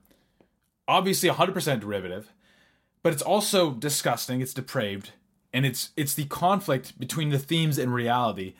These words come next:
that makes it bad art. But because everybody is just so insistent on having something to talk about,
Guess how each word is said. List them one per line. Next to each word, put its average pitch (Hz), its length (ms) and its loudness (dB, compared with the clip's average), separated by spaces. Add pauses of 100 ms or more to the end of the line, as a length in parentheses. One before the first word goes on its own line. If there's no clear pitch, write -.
that 123 240 -4
makes 139 340 0
it 107 140 -6
bad 117 200 2
art. 107 320 -4 (320)
But 135 280 0 (260)
because 156 480 0
everybody 151 680 2
is 127 120 -6
just 143 220 -4
so 160 240 2
insistent 143 520 -2
on 120 120 -4
having 117 320 -2
something 131 420 -4
to 120 80 -4
talk 117 320 -2
about, 95 280 -8